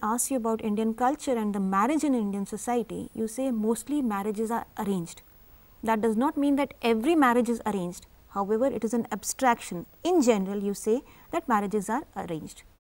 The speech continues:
Fourth point is that culture is learned behavior. That is what you learn from others in your society, in your family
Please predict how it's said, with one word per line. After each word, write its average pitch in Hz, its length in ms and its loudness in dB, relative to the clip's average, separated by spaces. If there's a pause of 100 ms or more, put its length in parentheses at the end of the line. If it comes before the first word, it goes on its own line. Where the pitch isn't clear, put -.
(560)
Fourth - 380 4
point 381 260 4
is 196 360 -2
that 277 220 -2
culture 254 380 2
is 330 160 0
learned 226 480 2
behavior. 175 480 -6 (340)
That 214 180 -6
is 247 140 -2
what 226 200 -2
you 269 100 0
learn 214 400 0
from 240 260 -2
others 202 560 0
in 208 160 -2
your 196 160 -6
society, 208 640 -6
in 196 180 -6
your 190 120 -6
family 208 580 -4